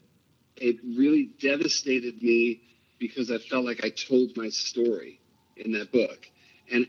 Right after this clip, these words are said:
and I thought that I, and, and now in looking back at it, I was like, "Fuck, man, I, I, I made it into a fairy tale." And now I gotta, you know, and I felt obligated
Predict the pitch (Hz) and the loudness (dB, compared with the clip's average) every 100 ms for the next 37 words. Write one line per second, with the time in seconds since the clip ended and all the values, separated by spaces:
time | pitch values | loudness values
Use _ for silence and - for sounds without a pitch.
0 | 127 120 117 - 131 127 127 117 113 - | 0 0 0 -2 -2 -2 -2 -2 -2 -4
1 | - 120 113 135 127 131 156 151 127 120 | -2 0 2 6 8 8 6 6 4 2
2 | 120 123 120 120 110 135 139 131 113 110 | 0 0 -2 -8 -6 -8 -8 -8 -10 -10
3 | 107 107 104 110 - - 156 127 127 120 | -10 -12 -12 -14 -16 -16 -12 -8 -6 -4
4 | 127 117 _ 127 117 - _ - 123 127 | -4 -6 _ -6 -6 -6 _ -6 2 4
5 | 147 156 131 127 98 - 117 135 151 113 | 4 4 2 0 -6 -10 -6 -2 -2 -2
6 | 107 95 76 _ _ _ _ _ _ _ | -6 -12 -14 _ _ _ _ _ _ _
7 | 123 120 139 151 147 131 123 120 - _ | 2 4 6 4 4 2 -2 -4 -10 _
8 | _ _ _ _ - 127 117 123 131 - | _ _ _ _ -8 -6 -2 -2 -2 -2
9 | 156 147 - _ _ _ _ _ - - | -2 -2 -6 _ _ _ _ _ -6 0
10 | 175 151 - 220 208 202 | 0 -2 -6 -6 -8 -8